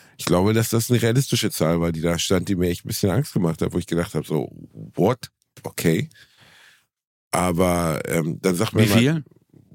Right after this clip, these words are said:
Speaker 1: siebeneinhalb.
Speaker 2: Was, siebeneinhalb?
Speaker 1: Stunden.
Speaker 2: Am Tag?
Speaker 1: An-, anscheinend, ja. Also so hab ich das verstanden.
Speaker 2: Uh,
Speaker 1: Ja.
Speaker 2: okay.
Speaker 1: Wobei ich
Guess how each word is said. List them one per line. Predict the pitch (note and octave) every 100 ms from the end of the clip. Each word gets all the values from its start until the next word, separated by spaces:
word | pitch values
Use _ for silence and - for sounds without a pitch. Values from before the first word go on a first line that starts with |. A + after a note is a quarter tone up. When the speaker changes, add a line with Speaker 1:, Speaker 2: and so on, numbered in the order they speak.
| - A1+ _ - C3 A#2
Speaker 1:
siebeneinhalb. | A#2+ C#3+ C3 A2 - - C#3+ - _ _ _ _ _ _ _ _ _ _ _ _ _ _ _ _ _ _ _ _ _ _ _ _ _
Speaker 2:
Was, | A2+ G#2+ -
siebeneinhalb? | G2 F#2+ G2 B2 -
Speaker 1:
Stunden. | - C3 C3+ - - - _ _ _ _ _ _ _ _ _ _ _ _ _
Speaker 2:
Am | A2 G#2+
Tag? | A#2+ A2 - _
Speaker 1:
An-, | - C#2 D2+ - - - - -
anscheinend, | - G2 C3+ C#3 F#3 F3+
ja. | G#2+ G2+ - _ _
Also | - E2+
so | D2+ D#2+
hab |
ich | D#2
das | G#2+ F#2+
verstanden. | G#2+ - C4 F#4
Speaker 2:
Uh, | A4+ A#4 A4+ A4 G#4 G4+ F4+ D#4+ C#4 -
Speaker 1:
Ja. | - - C3+
Speaker 2:
okay. | A2 G#2 B2+ D3 - - _ _ _ _ _ _ _ _ -
Speaker 1:
Wobei | - E2+ A2 A#2 -
ich | - -